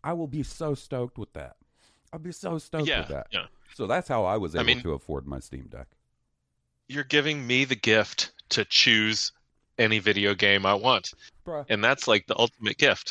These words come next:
Speaker 2: for
Speaker 1: Man,
Speaker 2: me.
Speaker 1: I, like, look, I, s-, I'm someone who genuinely enjoys, like, buying gifts, like, and figuring out, like, "Oh, for Christmas, I'm gonna get my brother-in-law Goose this. He'll fucking love it," you know?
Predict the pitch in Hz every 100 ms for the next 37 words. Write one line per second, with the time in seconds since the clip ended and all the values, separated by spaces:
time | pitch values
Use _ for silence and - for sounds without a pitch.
0 | - - 180 185 185 - _ 170 190 -
1 | 147 131 127 131 87 - - - 180 240
2 | - - 214 226 196 160 147 117 135 123
3 | - _ 107 87 131 143 139 139 131 120
4 | 120 - 95 90 82 104 90 80 73 71
5 | - _ _ _ _ _ - 82 - 78
6 | 107 90 85 71 80 60 - 87 78 87
7 | 76 104 90 87 82 80 - 78 76 _
8 | - 143 90 - 85 110 98 92 80 87
9 | 87 87 82 90 87 80 90 87 85 80
10 | 82 78 71 87 80 - 69 90 60 -
11 | 76 - 87 78 76 80 69 60 - 76
12 | 78 90